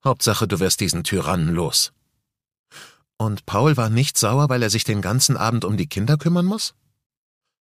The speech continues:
„Seit die Zwillinge zum Austauschjahr in Amerika sind, ist das alles total entspannt. Mit zwei statt vier Rabauken kommt er spielend klar.“ Emma beneidete Christina um ihr Familienglück.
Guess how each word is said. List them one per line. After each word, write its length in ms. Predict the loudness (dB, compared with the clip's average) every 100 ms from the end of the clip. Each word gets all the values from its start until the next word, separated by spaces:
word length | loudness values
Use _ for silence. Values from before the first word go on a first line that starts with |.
| _ _ _ _ _ _ 0
„Seit 240 | 0 2
die 80 | 0
Zwillinge 460 | 2 0 0 0
zum 200 | 0 -2
Austauschjahr 680 | 0 0 0 0 0 0 0
in 100 | 0
Amerika 560 | -2 -2 -2 -2 -2 -2
sind, 240 | -2 -2
ist 220 | -2 -4
das 140 | -2 -2
alles 280 | -2 -2 -2
total 360 | -4 -4 -6
entspannt. 500 | -4 -4 -4 -8 -10 -16 -18 -16 -4
Mit 180 | -2 0
zwei 260 | 0 0
statt 260 | 2 0 0
vier 180 | 0 2
Rabauken 460 | 0 0 -2 -4
kommt 240 | -2 -4 -4
er 100 | -4
spielend 540 | -2 0 0 -2 -6
klar.“ 380 | -6 -8 -8 -14 _ _ _ _ _ _ _ _ -20 -20 -20 -6
Emma 280 | 0 2 4
beneidete 560 | 2 2 0 -2 -6
Christina 520 | -6 -2 -2 -2 -2 -2
um 180 | -4
ihr 140 | -4 -6
Familienglück. 840 | -4 -2 -2 -2 -6 -10 -14 -16